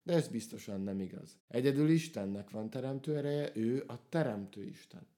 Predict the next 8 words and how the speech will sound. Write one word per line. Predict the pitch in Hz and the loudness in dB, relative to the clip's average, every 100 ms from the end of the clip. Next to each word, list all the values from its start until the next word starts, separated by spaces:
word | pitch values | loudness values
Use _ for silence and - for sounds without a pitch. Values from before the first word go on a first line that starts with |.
| _ _ | _ _
A | - | -8
bibliai | 107 196 214 180 123 113 | 0 2 6 6 6 4
hit | 107 113 143 - | 0 -4 -4 -4
az | - 107 | -10 -4
mindig | 113 123 135 143 143 - | 0 2 2 2 0 0
Isten | 220 208 - 120 | 0 2 0 0
hitéből | 113 117 113 - 104 98 92 87 | 0 -2 -6 0 2 2 0 -2
származik. | 92 - 98 92 92 80 85 - - _ | -2 -4 -2 -2 -4 -8 -10 -14 -18 _